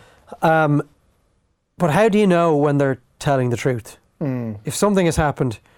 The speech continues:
Speaker 1: now, I think I'm getting a little bit better at it, where you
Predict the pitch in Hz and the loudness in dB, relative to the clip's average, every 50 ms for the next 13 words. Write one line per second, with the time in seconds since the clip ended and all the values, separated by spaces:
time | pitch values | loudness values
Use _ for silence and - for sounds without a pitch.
0 | _ _ _ _ _ _ _ _ _ _ _ _ - 147 135 131 127 127 _ _ | _ _ _ _ _ _ _ _ _ _ _ _ -4 -2 -2 -2 -2 -4 _ _
1 | _ _ _ _ _ _ _ _ - - - 143 147 - - 202 208 208 180 165 | _ _ _ _ _ _ _ _ -8 -4 -2 -2 -2 0 0 0 2 2 2 2
2 | 175 151 147 147 151 170 170 170 170 143 165 151 135 139 139 139 135 139 131 135 | 2 2 2 2 2 2 2 0 -2 0 0 0 0 2 0 0 0 0 0 0
3 | 139 135 131 131 127 - - 139 131 131 131 127 123 117 | -2 0 0 -2 -4 -4 -4 -2 0 0 0 0 -2 -6